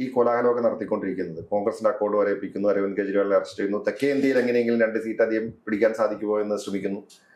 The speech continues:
അപ്പോ അതുകൊണ്ട് ഇന്ത്യ മുന്നണിയുടെ formation തന്നെ ഇപ്പോ ഓരോ സംസ്ഥാനത്തെയും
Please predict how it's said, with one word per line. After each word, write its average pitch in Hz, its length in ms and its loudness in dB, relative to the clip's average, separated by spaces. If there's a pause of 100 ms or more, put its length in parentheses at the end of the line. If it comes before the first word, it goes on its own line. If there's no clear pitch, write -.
(340)
അപ്പോ 185 180 4
അതുകൊണ്ട് 180 680 0 (120)
ഇന്ത്യ 160 460 4
മുന്നണിയുടെ 180 800 4
formation 139 580 0
തന്നെ 98 180 0
ഇപ്പോ - 500 -10
ഓരോ 139 260 2
സംസ്ഥാനത്തെയും 151 800 0